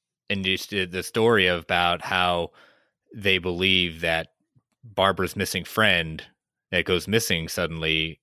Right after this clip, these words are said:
was killed by, by, um, James, only to be revealed that it wasn't James.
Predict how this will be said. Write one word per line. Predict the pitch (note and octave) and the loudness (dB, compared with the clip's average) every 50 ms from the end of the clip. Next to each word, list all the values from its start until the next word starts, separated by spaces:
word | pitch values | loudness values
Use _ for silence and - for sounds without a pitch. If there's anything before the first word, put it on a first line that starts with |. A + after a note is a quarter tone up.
| _ - | _ -12
was | F2+ E2+ E2+ E2 D#2 - | -6 -4 -2 -2 -4 -6
killed | - - G#2+ G2+ F#2+ F#2 F2 - - | -4 0 2 2 2 2 0 -2 0
by, | - E2+ E2 E2 E2 E2 D#2+ D#2+ - - - - - _ _ _ _ _ _ _ _ _ _ _ _ _ _ _ - | 0 2 2 4 2 2 0 -2 -4 -8 -16 -20 -20 _ _ _ _ _ _ _ _ _ _ _ _ _ _ _ -2
by, | F#2 E2+ D#2+ D#2+ D#2+ D#2 | 2 2 4 2 2 -2
um, | D#2 D#2 D2+ D#2 E2 - - G2 | -4 -8 -10 -14 -16 -16 -6 -2
James, | F2+ G2 F#2 F2 E2+ D#2+ D#2+ D2+ - - | 2 2 4 4 2 0 -2 -6 -10 -6
only | - F#2+ F2+ F2+ F2+ | -4 -2 0 0 0
to | E2+ E2 | 0 0
be | E2+ E2+ | 0 0
revealed | E2+ E2+ E2 D#2 F#2+ F#2+ F#2+ G2 F#2 F2 D2+ | 0 0 -2 0 2 2 4 4 2 0 2
that | E2+ E2 E2 E2 F2+ - _ - | 2 4 4 2 0 -2 _ -4
it | - G#2 - | -4 -2 2
wasn't | G#2 G2+ G#2+ F2+ G2+ F#2+ E2+ | 2 2 2 2 0 -4 -2
James. | - - D#2+ D2+ C#2+ D2 D2 - - - - | 0 0 0 0 -2 -6 -12 -16 -16 -18 -14